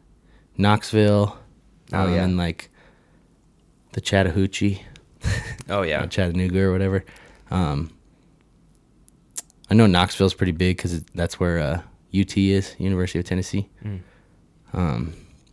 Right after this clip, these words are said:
Speaker 1: but I don't, I can't really think. I'd probably say Knoxville's probably the next biggest, but
Speaker 2: Hmm.
Speaker 1: I might be wrong too. I have
Speaker 2: That's its
Speaker 1: no
Speaker 2: own
Speaker 1: idea.
Speaker 2: market. You, you, you ever think of, like, maybe you, like, travel around,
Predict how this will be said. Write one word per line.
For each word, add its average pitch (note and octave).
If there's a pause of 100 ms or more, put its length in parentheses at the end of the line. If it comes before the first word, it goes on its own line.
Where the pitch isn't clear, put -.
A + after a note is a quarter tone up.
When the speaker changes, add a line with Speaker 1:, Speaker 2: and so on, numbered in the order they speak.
(380)
Speaker 1:
but - (800)
I F2
don't, F2
I C2+
can't E2
really E2
think. F2+
I'd E2
probably E2+
say E2
Knoxville's F2
probably F2
the D#2+
next E2+
biggest, -
but - (1600)
Speaker 2:
Hmm. G2+ (140)
Speaker 1:
I G2
might F2+
be -
wrong E2+
too. E2 (200)
I -
have D#2+
Speaker 2:
That's F2
its D#2
Speaker 1:
no G2+
Speaker 2:
own F#2+
Speaker 1:
idea. F#2+
Speaker 2:
market. G2+
You, A2 (120)
you, G#2
you A2
ever G2+
think G2
of, G2+
like, F#2 (960)
maybe G#2
you, G2+
like, F#2
travel G#2
around, G2+